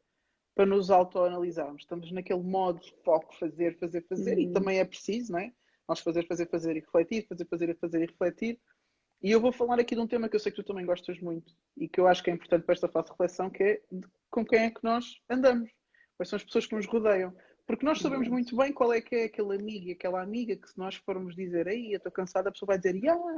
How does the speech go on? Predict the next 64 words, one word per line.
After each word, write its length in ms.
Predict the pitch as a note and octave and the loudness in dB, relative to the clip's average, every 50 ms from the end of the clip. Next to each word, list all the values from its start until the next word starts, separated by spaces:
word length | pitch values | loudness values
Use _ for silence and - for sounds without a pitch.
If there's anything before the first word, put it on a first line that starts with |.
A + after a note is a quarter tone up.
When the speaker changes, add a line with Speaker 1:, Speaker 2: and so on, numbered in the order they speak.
| B3 - - G#3 | -6 -4 -2 2
Speaker 2:
Ai, 220 | A3+ C4 D#4+ E4+ F4 | 6 10 10 12 12
Speaker 1:
eu 40 | F4+ | 12
Speaker 2:
eu 40 | B3 | 12
Speaker 1:
também." 200 | A3 A3 - - | 12 12 12 12
Speaker 2:
também. 800 | - - D#4 - F#4+ G4+ G#4 A4 A4+ A4+ A4 G#4 G#4 - - - - _ - | 12 12 12 12 12 12 12 12 12 12 12 12 12 10 8 2 -14 _ 2
Speaker 1:
Eu 120 | A#3 A#3 | 2 2
ta-, 220 | - - A3 - - - - - - - - _ - | 2 0 -4 -6 -8 -10 -12 -12 -14 -16 -10 _ 4
<laughs> 380 | C#4 B3 - - - B3+ - - - - - - - - - E4 - - | 4 4 4 2 -4 -4 -4 -6 -14 -14 -12 -12 -12 -12 -14 -8 2 4
e 100 | C#4+ - | 4 6
tu 140 | - D#4+ D4 | 6 4 4
sabes 300 | - E4+ - A#3+ - - | 6 6 4 4 4 2
qual 160 | - B3 A#3+ | 0 2 2
é 80 | B3 B3 | 0 0
que 80 | - | -2
é 20 | A#3+ | -4
aquela 280 | A#3+ B3 A#3 B3 B3 | -4 -4 -4 -4 -6
pessoa 280 | B3 - - - B3 G3+ | -8 -10 -8 -6 -6 -6
que 80 | - - | -6 -8
se 80 | - | -12
eu 60 | G#3+ | -12
for 240 | G#3+ - A#3 G#3+ G#3+ | -6 -2 -2 -2 -2
dizer, 340 | G3 A3 A3 G#3 A#3 A3 G#3+ | -2 -6 -8 -4 -4 -2 -2
"Olha, 180 | G3+ F#3+ F#3+ F#3+ | -2 -4 -4 -6
estou 160 | - G3+ G3 | -8 -8 -6
cansada", 300 | - G#3 G#3 - C4 C#4 | -6 -6 -6 -6 -8 -8
a 20 | |
pessoa 160 | - - A3+ A3+ | -8 -6 -6 -4
vai 80 | A3 | -4
dizer, 160 | G3+ F3+ F3 E3+ | -4 -4 -4 -4
"Olha, 160 | E3+ D#3+ D3+ | -4 -4 -6
tens 180 | D3 - D3+ - | -8 -12 -14 -16
que 60 | - | -14
descansar 360 | - - E3+ D#3+ - G3 G3+ | -10 -8 -8 -2 0 0 0
mais, 320 | A3+ B3 B3+ C4 B3+ A#3+ G#3+ | 0 -2 -4 -4 -2 -2 -2
organiza-te 500 | F3 E3 E3 E3 D#3+ D#3+ G#3 G#3+ G#3 G3+ | -2 -2 -4 -4 -2 -2 0 0 2 2
assim, 460 | G3+ G3 F#3 F#3 F#3 F#3+ F#3+ F#3+ F#3+ | 0 0 0 0 2 2 4 4 2
Speaker 2:
Uhum. 80 | A#3 | 2
Speaker 1:
porque 180 | C#4 - - - | -2 -4 -4 -4
não 80 | - - | -4 -2
sei 140 | - A#3+ | -2 -4
o 40 | B3 | -4
quê, 220 | - C4+ C#4 C#4 C4 | -2 -2 2 4 6
esta 180 | A#3 A3+ - F3+ | 6 4 4 -2
é 20 | |
a 40 | - | -6
tua 100 | - E3 | -6 -8
responsabilidade, 800 | - - - F#3 F3+ - A#3 A#3+ C#4 C#4 C#4 C#4 C#4 C#4 A#3+ | -6 -4 -2 -2 0 0 -2 0 0 2 2 2 0 -2 -4
isso 100 | A3+ - - | -4 -4 -2
não 120 | F#3 F3 | 0 2
é 60 | F#3 | 2
desculpa." 500 | G#3 - - - D4+ D4+ C#4+ - C4+ C4 - _ _ - _ _ | 0 0 -2 0 0 0 2 2 0 -2 -2 _ _ -20 _ _
Tu 100 | - C4 | -4 -4
sabes 320 | B3+ - - G4 D#4 C#4+ D4 | -2 2 4 4 4 4 4
Speaker 2:
Uhum. 60 | D4 | 2
Speaker 1:
perfeitamente 580 | C#4+ - - C4+ B3 - B3 A#3 A3+ G3+ F#3+ - | 0 2 2 0 2 2 2 2 2 0 -2 0
quem 140 | - A3 G#3+ | 0 0 0
é 80 | G#3+ | 0
que 60 | G#3 - | 0 0
são 160 | - G3 F#3 | 0 0 0
estas 240 | F3+ - G3 F3+ - | 0 -2 -4 -6 -6
pessoas 260 | - - F3 D3+ D3 | -6 -6 -6 -4 -4
na 80 | F3 | -4
tua 180 | E3+ - F3+ E3+ | -4 -2 -4 -2
vida. 300 | D#3 D#3 D3+ C#3+ D3 C#3+ | -2 -2 -2 -2 -2 -6